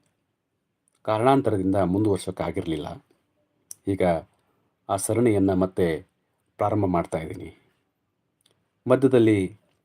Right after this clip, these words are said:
ಸಂಚಿಕೆ ಪ್ರಸಾರ ಆಗದೇ ಇರೋದಕ್ಕೆ ತಮ್ಮಿಂದ ನನಗೆ ಕ್ಷಮೆ ಇರಲಿ ಅಂತ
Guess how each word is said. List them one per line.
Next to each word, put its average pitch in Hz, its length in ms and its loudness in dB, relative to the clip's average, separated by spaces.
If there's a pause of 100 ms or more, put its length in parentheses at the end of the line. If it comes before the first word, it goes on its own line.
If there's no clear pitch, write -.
(420)
ಸಂಚಿಕೆ 107 640 -2 (920)
ಪ್ರಸಾರ 139 360 4 (280)
ಆಗದೇ 139 280 4
ಇರೋದಕ್ಕೆ 98 640 -2 (1700)
ತಮ್ಮಿಂದ 98 300 0
ನನಗೆ 90 340 0
ಕ್ಷಮೆ 95 320 -4
ಇರಲಿ 85 240 -2
ಅಂತ 78 200 -6